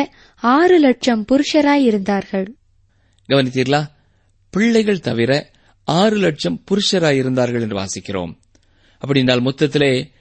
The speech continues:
Speaker 2: பெண்கள், பிள்ளைகள் எல்லாரும் சேர்ந்து பத்து லட்சம் மக்களுக்கும் அதிகமானவர்களாய் இருந்திருப்பார்கள்.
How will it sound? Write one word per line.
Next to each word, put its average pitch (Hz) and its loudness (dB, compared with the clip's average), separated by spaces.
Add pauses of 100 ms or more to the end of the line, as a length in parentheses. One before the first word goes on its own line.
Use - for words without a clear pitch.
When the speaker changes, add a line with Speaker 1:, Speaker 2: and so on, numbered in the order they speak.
(220)
Speaker 2:
பெண்கள், 127 2
பிள்ளைகள் 123 -2
எல்லாரும் 147 0
சேர்ந்து 180 0 (500)
பத்து - -4
லட்சம் 208 -2
மக்களுக்கும் 196 -4
அதிகமானவர்களாய் 127 -2
இருந்திருப்பார்கள். 92 -10